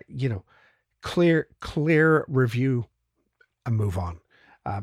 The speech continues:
because once you've reviewed it, you can ignore it or set a time for it, which is more the way I do it, a bit like Stu.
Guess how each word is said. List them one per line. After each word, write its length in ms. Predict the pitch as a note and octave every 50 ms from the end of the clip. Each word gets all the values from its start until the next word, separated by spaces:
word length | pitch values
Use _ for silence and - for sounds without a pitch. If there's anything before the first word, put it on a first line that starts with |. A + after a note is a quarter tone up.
| G#2+ -
because 500 | - C3 - - D#3 C#3+ C3 A#2 - -
once 400 | - B2 A#2+ C3+ F3+ B3 - -
you've 220 | - A3+ G3+ - D3+
reviewed 380 | C3 A2+ A2 G#2+ A2 A#2+ A2+
it, 320 | A2 A2 - - - - - _ _ _
you 160 | - A#2+ A2
can 140 | - - G#2+
ignore 420 | G#2 G2 F2+ F2+ F#2+ F#2 F#2 E2 D#2+
it 260 | F#2 - - - - _ _ _ _ _ _ _ _ -
or 340 | - C#3 A2 A2+ G#2 F#2+
set 340 | F#2 - - - - D3+ B2
a 80 | A2+ G#2
time 440 | - - - - A#2 A#2+ A#2+ A#2 A2
for 180 | - - G2
it, 60 | -
which 180 | C3 B2 - -
is 100 | A2+ -
more 300 | C#3 A2+ G2 G2 F2+ - _ -
the 140 | A#2+ B2
way 160 | G2 F#2+ F2+ F2+
I 140 | G2 B2
do 140 | G#2+ F#2 F#2
it, 100 | E2+ E2 -
a 60 | -
bit 200 | G2+ A2 G2+ -
like 180 | G2 E2 -
Stu. 320 | - - - D#3+ D3 G#2+